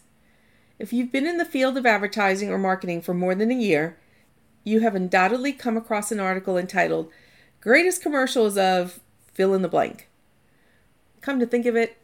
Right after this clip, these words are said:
I think I did one of those blog posts. What most don't realize is that these are often ranked because of some wow factor, a surprise appearance by a box office draw,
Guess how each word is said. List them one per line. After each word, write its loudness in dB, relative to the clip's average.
I -6
think -6
I -2
did -4
one -2
of -4
those -2
blog -2
posts. -4
What 2
most 0
don't 0
realize 2
is -10
that -2
these -4
are -4
often -4
ranked 0
because -4
of -4
some -2
wow 2
factor, -6
a 0
surprise 0
appearance 0
by 4
a 2
box 0
office -2
draw, -2